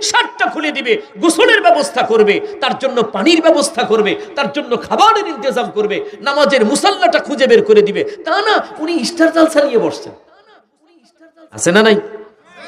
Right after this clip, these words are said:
এ, কথা বলো না কেন, আছে না নাই? এদেরকে পিটাইয়া সোজা করবেন। স্বামীদেরকে বলে দিচ্ছি, কানের নিচে দুইটা করে দিবেন সবসময়, তীরের মতো সোজা করে ফেলবেন।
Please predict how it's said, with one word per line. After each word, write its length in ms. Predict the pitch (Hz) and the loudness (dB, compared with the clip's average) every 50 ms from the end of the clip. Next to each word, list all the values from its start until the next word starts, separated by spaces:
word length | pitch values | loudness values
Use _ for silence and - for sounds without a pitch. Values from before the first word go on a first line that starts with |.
| 698 719 - - - - - - | -12 -10 -10 -10 -10 -12 -14 -10
এ, 100 | - 156 - | -6 -2 0
কথা 200 | 196 202 208 226 | 2 2 4 4
বলো 200 | 233 262 262 269 | 6 6 6 6
না 120 | 269 277 | 6 4
কেন, 200 | 277 262 262 262 | 4 2 2 2
আছে 240 | 254 247 240 240 294 | 2 2 2 4 4
না 100 | 302 320 | 4 4
নাই? 420 | 320 359 415 453 466 480 466 453 403 - - - - - - - - - - - - - - - - - - - - - | 4 6 6 6 6 6 4 2 0 -4 -10 -16 -18 -18 -18 -16 -16 -16 -16 -16 -18 -20 -20 -20 -20 -20 -20 -20 -12 -6
এদেরকে 580 | 175 240 - 294 302 294 302 294 320 302 - - - - - | -2 2 4 4 4 4 2 2 4 4 4 4 4 0 -2
পিটাইয়া 460 | 480 480 453 480 - - 523 508 453 | 0 0 2 2 2 2 4 2 2
সোজা 300 | - - 440 453 440 403 | 2 2 2 4 4 2
করবেন। 340 | - 339 339 285 247 220 - - - _ _ _ _ 302 294 932 988 988 906 831 - - - - - - - - _ _ _ _ - - _ | 2 0 -4 -4 -4 -8 -8 -10 -18 _ _ _ _ -20 -20 -18 -16 -14 -16 -16 -16 -18 -20 -20 -20 -20 -20 -20 _ _ _ _ -20 -20 _
স্বামীদেরকে 540 | - - 233 254 302 302 311 302 285 - 277 | -10 -4 0 2 2 4 4 2 2 4 4
বলে 200 | 269 262 247 240 | 4 4 4 4
দিচ্ছি, 300 | 214 220 214 - - 202 | 2 -2 -6 -8 -12 -14
কানের 540 | - - - 392 453 440 440 427 392 330 220 | -14 -10 -4 0 2 4 4 4 4 2 0
নিচে 320 | 196 - 440 415 415 381 | 0 -2 -2 0 0 -2
দুইটা 280 | 339 - 330 262 247 277 | 0 0 0 0 0 0
করে 180 | 226 233 220 202 | 0 2 0 0
দিবেন 240 | - 170 151 139 135 - | 0 -2 -6 -8 -10 -12
সবসময়, 640 | - - - _ 104 _ _ _ _ _ _ 427 440 440 427 403 349 233 196 _ 427 _ _ 370 349 _ 330 _ _ _ _ _ _ - 415 | -16 -18 -20 _ -20 _ _ _ _ _ _ _ -20 _ -20 -20 _ _ _ _ _ _ _ _ _ _ _ _ _ _ _ _ _ -8 -2
তীরের 280 | 403 440 440 427 403 | 0 2 4 4 2
মতো 200 | 392 339 311 294 | 2 -2 -6 -6
সোজা 200 | - - 247 233 | -4 -2 0 0
করে 200 | 208 208 196 175 | 0 -2 -4 -6
ফেলবেন। 320 | - 156 143 131 117 117 | -6 -8 -10 -14 -16 -20